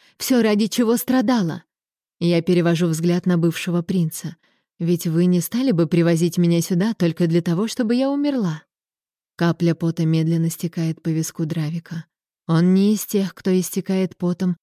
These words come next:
кричит или брызжет слюной. Он всегда скрывает свои эмоции, однако теперь его губы складываются в знакомое мне слово,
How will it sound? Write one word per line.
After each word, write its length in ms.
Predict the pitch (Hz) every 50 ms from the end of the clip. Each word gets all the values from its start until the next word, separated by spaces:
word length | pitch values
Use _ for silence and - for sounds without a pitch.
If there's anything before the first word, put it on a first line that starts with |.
| _ _ _ _ -
кричит 520 | - 185 196 180 - - 202 208 196 -
или 220 | - 175 175 175 170
брызжет 480 | 165 170 180 175 175 170 170 180 170
слюной. 580 | - - - 185 185 185 175 160 165 156 _ _ _ _ _ _ _ _
Он 200 | - 160 160 170
всегда 380 | 165 - - 185 170 165 180 180
скрывает 520 | - - - 202 185 175 180 180 180 175
свои 280 | - - 180 180 180 180 -
эмоции, 720 | - 180 175 185 202 226 - - - 170 156 143 139 - _ - - - _ _ -
однако 400 | 165 160 151 165 160 - - 170
теперь 340 | - 170 165 - 170 170
его 300 | 170 165 175 160 165 165
губы 320 | 156 151 165 170 160 175 175
складываются 840 | - - - 175 170 170 165 170 160 170 170 175 170 165 - 185 165
в 60 | 156
знакомое 560 | 160 165 160 - - 175 165 165 165 160 160
мне 240 | 156 160 160 160 160
слово, 460 | - - 170 175 185 175 180 180 170